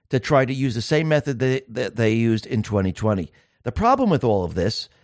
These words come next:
is that more and more evidence is coming out about the vaccines. More and more evidence is coming out about covid. And even though they're going to issue these tests, because remember, that's how you have to create a pandemic. You need fake numbers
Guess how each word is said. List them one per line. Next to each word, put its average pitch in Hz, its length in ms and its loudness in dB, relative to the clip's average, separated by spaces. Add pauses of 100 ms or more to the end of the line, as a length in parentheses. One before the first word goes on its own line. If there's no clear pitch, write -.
(220)
is 147 260 0
that 143 320 0 (120)
more 160 260 4
and 208 80 2
more 180 120 2
evidence 165 460 0
is 135 120 0
coming 135 320 0
out 127 160 2
about 117 300 0
the 104 60 -6
vaccines. 120 580 -2
More 139 180 2
and 147 60 0
more 139 140 -2
evidence 117 400 -2
is 104 100 -12
coming 113 240 0
out 98 80 -2
about 90 300 -6
covid. 156 420 2 (240)
And 160 160 2
even 233 420 -4
though 185 260 2
they're 156 180 0
going 151 260 0
to - 200 -6
issue 151 340 -4
these 123 320 -6
tests, 139 500 -4 (500)
because 120 280 0
remember, 127 240 2
that's 113 180 2
how 127 100 0
you 110 140 2
have 117 120 2
to - 80 -16
create 113 200 -2
a 104 60 -2
pandemic. 117 520 0
You 98 60 -2
need 104 240 0 (300)
fake 131 440 -2 (440)
numbers 120 580 2